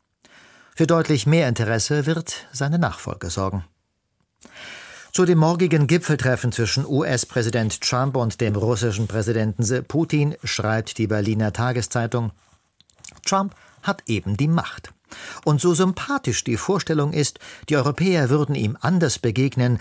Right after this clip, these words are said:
nicht um ihn herumschleichen wie auf Samtpfoten, sondern ihm auch einmal die wenigen eigenen Muskel zeigen, das Risiko, damit zu scheitern, wäre immens.“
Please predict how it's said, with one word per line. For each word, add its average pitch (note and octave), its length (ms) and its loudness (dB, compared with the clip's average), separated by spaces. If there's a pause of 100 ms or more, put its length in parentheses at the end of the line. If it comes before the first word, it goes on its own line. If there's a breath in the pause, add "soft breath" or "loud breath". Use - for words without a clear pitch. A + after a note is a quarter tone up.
(120)
nicht D#3+ 340 0
um D3+ 180 2
ihn D3 180 4
herumschleichen C3+ 920 2
wie C#3+ 100 0
auf A#2+ 100 -2
Samtpfoten, D#3+ 840 0
sondern D#3 320 2
ihm C3 240 0
auch - 300 -4
einmal A2 420 2
die F#2+ 240 -2
wenigen A#2+ 480 2
eigenen A#2+ 480 0
Muskel B2 480 0
zeigen, F3 480 0 (800 loud breath)
das B2+ 240 0
Risiko, C3 420 2
damit A#2+ 320 2
zu G2+ 140 0
scheitern, A2+ 460 0
wäre G2 200 -2
immens.“ D#2 640 -6